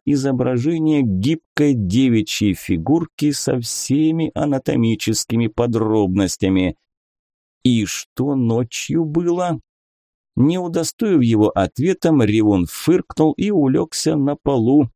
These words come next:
вытянув своё тело поперёк прохода. «Животное!» – чертыхнулся Алексей. Малыш с любопытством оглянулся. «Это ты, животное!» – проворчал Белый и посмотрел по сторонам в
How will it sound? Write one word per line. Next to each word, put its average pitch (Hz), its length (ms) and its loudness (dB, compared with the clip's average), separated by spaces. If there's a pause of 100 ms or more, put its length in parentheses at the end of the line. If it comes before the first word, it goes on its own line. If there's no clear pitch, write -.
(120)
вытянув 156 800 0
своё 95 520 -2
тело 120 520 -2
поперёк 92 560 -2
прохода. 92 640 -2 (600)
«Животное!» – 113 1300 0
чертыхнулся 98 920 -2
Алексей. 98 560 0 (460)
Малыш 196 560 -2
с - 140 -8
любопытством 160 840 -2
оглянулся. 117 800 0 (480)
«Это 135 420 0
ты, 175 300 -2
животное!» – 156 800 0 (340)
проворчал 107 680 2
Белый 147 500 2
и 117 80 4
посмотрел 98 720 0
по 98 180 -2
сторонам 95 520 -2
в - 160 -10